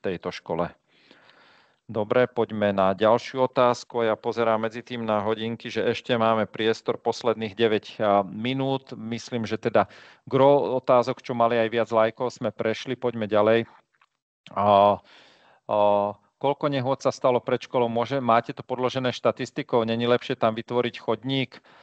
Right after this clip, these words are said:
No, a, pointa je, že teda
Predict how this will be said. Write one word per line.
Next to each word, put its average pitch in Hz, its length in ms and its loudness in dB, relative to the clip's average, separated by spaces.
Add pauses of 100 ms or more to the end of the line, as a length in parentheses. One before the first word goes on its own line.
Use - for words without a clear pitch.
(460)
No, 117 240 4 (160)
a, 120 320 6 (280)
pointa 156 400 0
je, 139 400 0
že 135 40 2 (120)
teda 127 400 2